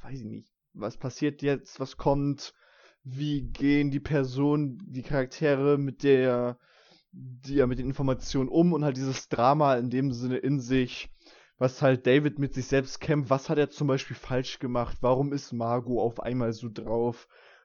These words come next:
was hat er als Vater halt, wo hat er versagt? Und, ja.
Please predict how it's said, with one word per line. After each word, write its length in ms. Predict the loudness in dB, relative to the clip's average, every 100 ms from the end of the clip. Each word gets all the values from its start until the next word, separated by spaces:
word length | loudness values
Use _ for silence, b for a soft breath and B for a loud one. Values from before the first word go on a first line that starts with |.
| -10
was 200 | -4 -2
hat 100 | 0
er 60 |
als 240 | -2 -2 -10
Vater 400 | -4 -2 -2 -2
halt, 300 | 0 -2 -4 0
wo 100 | 2
hat 100 | 2
er 120 | -2
versagt? 760 | -4 -6 -6 -4 -4 -4 -4 -6 -6 -10 -14 -20 _ _ _ _ _ _ _ _ _ _ -8
Und, 460 | -6 -6 -10 -20 _ _ _ _ _ _ _ -12
ja. 300 | -8 -8